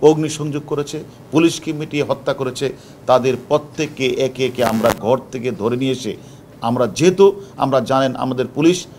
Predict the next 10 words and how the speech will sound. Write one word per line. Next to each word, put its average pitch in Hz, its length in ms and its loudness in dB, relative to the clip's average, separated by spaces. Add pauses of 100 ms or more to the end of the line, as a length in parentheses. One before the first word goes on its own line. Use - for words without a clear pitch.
(100)
আমরা 117 240 2
সিআরপিসি, 147 600 -2
পিআরবির 139 460 2
মাধ্যমে 117 300 -2
চলি, 104 260 -8 (320)
আমরা 151 440 4 (180)
আইনের 180 380 4
মধ্যে 143 300 -2
চলি। 92 260 -8 (220)
অতএব 156 320 2